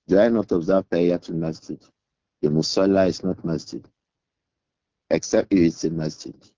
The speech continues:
If it's a Masjid, you can make Tahiyatul Masjid before you sit down. If the Musalla is an open place, don't make two units of prayer, Kaka. Just sit down as you come.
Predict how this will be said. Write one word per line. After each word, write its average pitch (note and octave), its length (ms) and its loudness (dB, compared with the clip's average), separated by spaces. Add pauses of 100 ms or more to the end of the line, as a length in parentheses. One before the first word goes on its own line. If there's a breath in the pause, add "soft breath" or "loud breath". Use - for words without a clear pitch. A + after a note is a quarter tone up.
(140)
If A#2+ 100 4
it's - 160 0
a E2+ 60 -4
Masjid, F2+ 540 0 (120)
you - 80 -10
can E2 220 -4
make F#2+ 160 0 (120)
Tahiyatul F2+ 720 0
Masjid E2+ 440 -4
before - 280 -4
you D#2 60 0
sit - 180 -12
down. - 100 -16 (260 loud breath)
If B2 160 2
the A2+ 60 2
Musalla G2 500 2
is F2+ 80 -4
an F2+ 220 -4
open F#2 320 -2
place, - 400 -4 (160)
don't G2+ 300 4
make F#2+ 260 0
two F#2 200 2
units F2 420 2
of - 140 -6
prayer, D#2+ 260 2
Kaka. D#2+ 400 -6 (580)
Just G#2 200 2
sit D#2 240 -4
down D#2+ 340 -6
as - 200 -12
you C#2+ 120 -6
come. D#2 240 -8